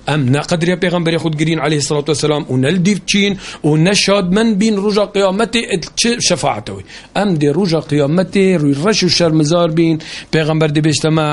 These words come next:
عليه الصلاة والسلام. سيدا هري كنجي من أف حديثة قود بو تال سر منبري آن سر قناتك آن نف مجلسك دا تا أف بدوي متقود. دي چي بيت جاباتا بخول دي بقري.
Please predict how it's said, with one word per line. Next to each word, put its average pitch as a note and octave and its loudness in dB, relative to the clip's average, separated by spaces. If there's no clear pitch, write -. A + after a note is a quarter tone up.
عليه D3 0
الصلاة D3 -2
والسلام. C#3+ 0
سيدا E3 0
هري D#3+ 2
كنجي F3+ 2
من E3 2
أف E3+ 0
حديثة D#3+ 0
قود D#3 2
بو E3 2
تال D#3+ 2
سر D#3+ 0
منبري D#3 2
آن D3 -2
سر D3 0
قناتك D3+ -2
آن D3+ 0
نف D3 -2
مجلسك D3+ 2
دا D3+ 0
تا E3 0
أف D#3 0
بدوي D3+ 0
متقود. C#3+ 0
دي D#3+ 2
چي E3+ -2
بيت E3 2
جاباتا C#3 0
بخول D#3+ 2
دي C#3+ 2
بقري. G#2+ -8